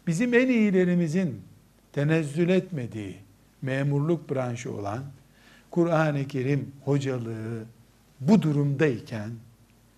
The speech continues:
biz öyle Peygamberimizin adı anılınca bu şekilde salavat için işaret yaparak ya da mevlütler okutarak veya, e, filan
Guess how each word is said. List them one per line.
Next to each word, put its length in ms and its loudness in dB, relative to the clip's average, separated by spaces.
biz 360 -2
öyle 460 2
Peygamberimizin 760 0
adı 260 0
anılınca 600 2
bu 80 -2
şekilde 560 -2
salavat 580 0
için 320 -12
işaret 560 -4
yaparak 460 -6
ya 160 2
da 380 4
mevlütler 640 2
okutarak 840 -2
veya, 600 4
e, 280 -2
filan 520 2